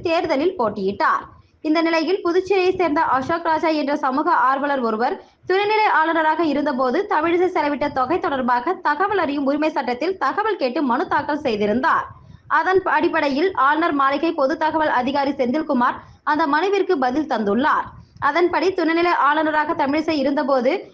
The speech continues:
அவரும் அவரது அரசு விருந்தினர்களுக்கு என்று பூங்கொத்து, உணவு, மளிகை, எரிவாயு உட்பட இரண்டாயிரத்தி இருபத்தி ஒன்று to இருபத்தி இரண்டில் ரூபாய் தொண்ணூறு புள்ளி எண்பத்தி ஆறு லட்சமும், இரண்டாயிரத்தி இருபத்தி ரெண்டு இருபத்தி மூன்றில் ரூபாய் ஐம்பத்தி நான்கு புள்ளி பத்தொன்பது லட்சமும், இரண்டாயிரத்தி இருபத்தி மூன்று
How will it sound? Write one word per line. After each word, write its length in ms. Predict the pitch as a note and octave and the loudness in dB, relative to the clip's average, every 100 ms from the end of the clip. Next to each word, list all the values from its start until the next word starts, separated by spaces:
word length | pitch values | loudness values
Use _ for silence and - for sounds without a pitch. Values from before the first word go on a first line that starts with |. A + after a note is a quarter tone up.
| _ C4 | _ 2
அவரும் 320 | D4+ F#4 G4 - | 4 4 0 2
அவரது 300 | D#4 D#4 D#4 D#4 C4+ | 2 2 2 2 2
அரசு 240 | D4 E4+ E4+ | 0 0 0
விருந்தினர்களுக்கு 720 | D4+ D#4 D#4 C#4+ C#4 C4 D#4 C#4+ | 2 2 0 0 0 0 0 2
என்று 180 | B3+ D#4 - | 2 0 -2
பூங்கொத்து, 480 | C#4+ C4 B3 B3 E4 F#4 | -2 0 -2 0 -2 0
உணவு, 300 | B3+ C4 B3 G4 D4 | 0 2 2 0 0
மளிகை, 360 | B3 C4 C4 D#4 - - - | 0 2 2 0 -2 -8 0
எரிவாயு 440 | D#4 G4+ G#4 F#4 F4+ C#4 | 2 4 2 4 2 2
உட்பட 260 | A#3+ C#4+ D4+ C#4+ | 0 0 0 0
இரண்டாயிரத்தி 420 | D4 E4+ E4+ E4 | 0 2 0 0
இருபத்தி 280 | D4 D4+ D#4 C#4 | -2 -2 -2 0
ஒன்று 160 | C#4+ C#4 | 0 0
to 80 | D#4 C#4 | 0 0
இருபத்தி 320 | C#4 D#4 C4+ | 0 -2 -2
இரண்டில் 320 | B3+ C#4 C4 F#4 - - - | 0 2 0 -2 -6 -16 -4
ரூபாய் 280 | E4+ E4+ F4 | -2 0 0
தொண்ணூறு 240 | E4+ G4 G#4 | 0 0 2
புள்ளி 140 | F#4+ E4+ | 2 2
எண்பத்தி 280 | C4+ D#4+ E4+ | 0 -2 0
ஆறு 100 | D#4+ C#4+ | 0 0
லட்சமும், 400 | B3 C#4+ B3+ - - - - | 0 0 0 -2 -8 -10 -2
இரண்டாயிரத்தி 420 | E4 F#4+ F#4+ F#4+ | 2 4 2 2
இருபத்தி 320 | E4+ F4+ F4 | 0 0 0
ரெண்டு 180 | E4+ D#4+ D4+ | 0 2 2
இருபத்தி 320 | D4+ E4 F4+ C4+ | 0 0 0 0
மூன்றில் 340 | C#4 B3+ D4 G4+ - - E4+ | 2 0 0 -4 -10 -6 -2
ரூபாய் 240 | F4 E4+ C#4+ | 2 2 2
ஐம்பத்தி 280 | F4+ G#4 G4+ | 2 0 0
நான்கு 220 | E4+ D#4+ | 0 0
புள்ளி 180 | E4 D#4+ D4+ | 0 -2 0
பத்தொன்பது 360 | C4+ E4 E4 C#4+ | 0 0 2 -2
லட்சமும், 360 | B3+ C4+ C#4+ F#4+ - C#4+ | -2 0 0 -4 -4 -2
இரண்டாயிரத்தி 400 | F4 F#4+ F#4 F4+ | 2 2 2 0
இருபத்தி 280 | D#4 F4+ E4 | 0 0 2
மூன்று 220 | E4 D#4+ | 2 2